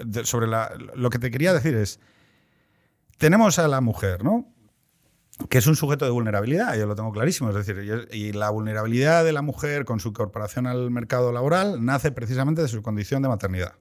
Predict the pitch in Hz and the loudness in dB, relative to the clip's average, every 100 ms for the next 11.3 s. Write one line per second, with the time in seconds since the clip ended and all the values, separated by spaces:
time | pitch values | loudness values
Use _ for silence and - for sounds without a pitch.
0 | _ _ _ _ _ _ 101 - 113 131 | _ _ _ _ _ _ -6 -4 0 0
1 | 120 101 - _ - _ - 113 135 131 | 0 -4 -10 _ -20 _ 0 4 4 4
2 | 131 120 185 196 160 113 - 139 139 123 | 2 2 2 4 4 0 0 0 2 0
3 | 104 - - - 113 120 120 117 110 113 | -2 -6 -12 0 4 4 2 -2 -4 -4
4 | 120 180 190 185 135 151 180 190 - - | -4 0 0 0 0 4 4 2 -8 -20
5 | - _ 117 110 107 104 95 107 107 120 | -20 _ 0 2 4 2 0 0 0 2
6 | 120 120 117 151 165 - 101 101 120 139 | 2 0 0 2 2 0 -2 0 2 2
7 | 104 101 95 85 - - _ _ - 123 | 0 -2 -4 -6 -10 -18 _ _ 0 2
8 | 190 - _ _ _ _ _ - 92 85 | 2 -2 _ _ _ _ _ -4 0 0
9 | 80 85 82 - _ 131 127 135 - 139 | 0 -2 -4 -8 _ 4 4 2 2 4
10 | 135 196 247 - - 107 95 - 92 113 | 6 6 4 -2 -6 -4 -4 -6 -6 -2
11 | 117 127 | 0 2